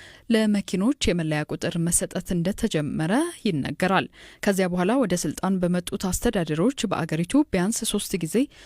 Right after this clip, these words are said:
የተሽከርካሪዎች መለያ ሰሌዳ ቁጥር ለውጥ ተደርጓል። በንጉሥ ኃይለ ሥላሴ ዘመን የነበረው የሰሌዳ ቁጥር ወታደራዊው መንግስት ወደ ስልጣን ከመጣ በኋላ የተቀየረ ሲሆን በደርግ ዘመን የነበረው ደግሞ ኢህአዴግ ስልጣን ከያዘ በኋላ ለውጥ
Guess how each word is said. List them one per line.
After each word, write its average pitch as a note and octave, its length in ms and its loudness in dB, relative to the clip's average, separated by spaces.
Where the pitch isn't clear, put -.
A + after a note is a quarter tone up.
የተሽከርካሪዎች F#3+ 920 0
መለያ E3 320 0
ሰሌዳ E3 320 -2
ቁጥር - 260 0
ለውጥ F#3 340 0
ተደርጓል። E3 560 0
በንጉሥ F3 440 0
ኃይለ F#3+ 220 0
ሥላሴ F#3+ 340 -2
ዘመን G3+ 360 2
የነበረው F#3 580 2
የሰሌዳ F3+ 560 0
ቁጥር B3+ 300 2
ወታደራዊው F3 800 2
መንግስት E3+ 580 0
ወደ F3+ 200 2
ስልጣን F3 400 -2
ከመጣ G3 400 2
በኋላ D#3+ 320 2
የተቀየረ E3 540 0
ሲሆን C4+ 280 6
በደርግ A3 400 6
ዘመን G3 300 4
የነበረው F3+ 400 2
ደግሞ F#3+ 260 4
ኢህአዴግ F3+ 440 2
ስልጣን F#3+ 400 0
ከያዘ G3 320 0
በኋላ E3 260 2
ለውጥ G3 240 4